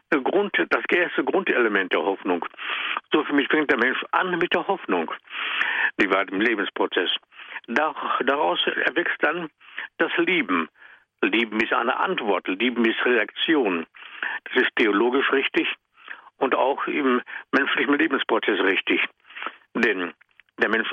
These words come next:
antwortet auf die Liebe, die ihm entgegengebracht wird, dadurch, dass er selbst die Menschen wieder lieben kann, und zwar zuallererst die Mutter,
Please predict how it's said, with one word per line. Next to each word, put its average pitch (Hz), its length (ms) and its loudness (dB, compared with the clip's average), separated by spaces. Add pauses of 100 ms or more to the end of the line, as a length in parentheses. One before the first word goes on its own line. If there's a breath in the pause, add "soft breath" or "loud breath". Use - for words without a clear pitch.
antwortet 131 640 -2 (420 soft breath)
auf - 180 -2
die 170 100 2
Liebe, 160 340 0
die 104 140 -2
ihm 110 120 2
entgegengebracht 110 760 0
wird, 95 240 0
dadurch, 113 340 0
dass 135 200 -2
er 151 240 0
selbst 190 320 -2
die 120 80 2
Menschen 101 280 0
wieder 107 120 4
lieben 98 280 0
kann, 95 140 0
und 92 140 -2
zwar 107 180 0
zuallererst 123 1040 0 (640 loud breath)
die 127 60 2
Mutter, 107 340 2